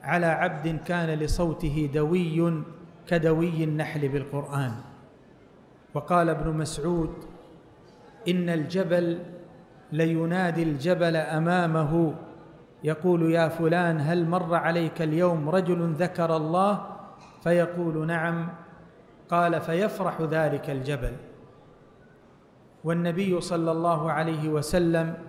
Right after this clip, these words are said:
كان في مجلسه فمر عليه بجنازة، فقال: مستريح: أو مستراح منه. قالوا: "يا رسول الله، ما المستريح وما المستراح منه؟"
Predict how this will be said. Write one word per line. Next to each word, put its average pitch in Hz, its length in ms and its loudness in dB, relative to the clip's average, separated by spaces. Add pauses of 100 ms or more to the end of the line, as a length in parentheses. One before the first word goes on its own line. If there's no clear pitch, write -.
(600)
كان 175 300 2
في 165 200 0
مجلسه 170 960 2 (640)
فمر 175 440 0
عليه 165 460 0
بجنازة، 160 880 0 (760)
فقال: 175 520 2
مستريح: 170 800 2 (800)
أو 185 140 4
مستراح 185 720 0
منه. 190 420 2 (720)
قالوا: 180 320 4
"يا 175 200 4
رسول 165 400 0
الله، 160 480 2 (600)
ما 196 120 6
المستريح 185 760 2 (420)
وما 202 240 4
المستراح 170 760 0
منه؟" 165 300 0